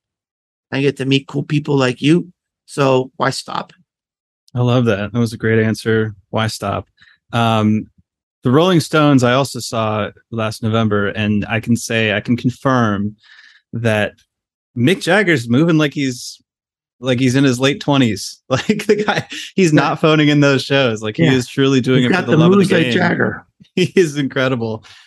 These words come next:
Speaker 2: I thought the same thing. I was like, "This is actually pretty profound." O-, obviously, like, being one of the most iconic bands of all time, but the fact that they're not just,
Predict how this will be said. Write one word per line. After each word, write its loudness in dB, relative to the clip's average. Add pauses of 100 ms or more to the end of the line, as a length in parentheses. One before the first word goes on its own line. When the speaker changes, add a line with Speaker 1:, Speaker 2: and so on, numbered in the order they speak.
(160)
Speaker 2:
I 0
thought 2
the 2
same 0
thing. 2
I 0
was -8
like, -8
"This -6
is -8
actually -4
pretty 0
profound." 0
O-, -2
obviously, -2
like, -2
being 0
one 0
of 2
the 0
most -2
iconic -2
bands -4
of -12
all 0
time, -2
but -8
the -10
fact -4
that -10
they're -2
not -2
just, -10